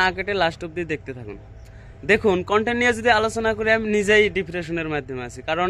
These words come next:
আমি প্রথমে অনেক ভিডিও বানাইতাম। আমার চার পাঁচটা YouTube চ্যানেল ছিল, যেখানে আমি ব্লগ ভিডিও বানাইতাম, কমেডি ভিডিও বানাইতাম, অ্যালবাম ভিডিও বানাইতাম, সিনেমা শুটিং ভি-, ভি-, ভিডিও বানাইতাম, তারপরে আপনার শর্ট ভিডিও বানাইতাম, তারপরে অনেকের মানে ভিডিওর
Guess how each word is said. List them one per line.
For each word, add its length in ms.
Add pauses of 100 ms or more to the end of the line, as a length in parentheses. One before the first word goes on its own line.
আমি 100 (100)
প্রথমে 320 (140)
অনেক 240
ভিডিও 180 (120)
বানাইতাম। 340 (760)
আমার 220
চার 180
পাঁচটা 240 (120)
YouTube 340
চ্যানেল 240 (100)
ছিল, 120 (160)
যেখানে 340
আমি 100 (100)
ব্লগ 160 (100)
ভিডিও 260
বানাইতাম, 400 (160)
কমেডি 380
ভিডিও 240
বানাইতাম, 380 (100)
অ্যালবাম 380
ভিডিও 280
বানাইতাম, 340 (140)
সিনেমা 340
শুটিং 220 (100)
ভি-, 300
ভি-, 240
ভিডিও 280
বানাইতাম, 400 (640)
তারপরে 400
আপনার 220 (100)
শর্ট 300
ভিডিও 200 (420)
বানাইতাম, 460 (480)
তারপরে 300 (160)
অনেকের 340 (120)
মানে 140 (160)
ভিডিওর 280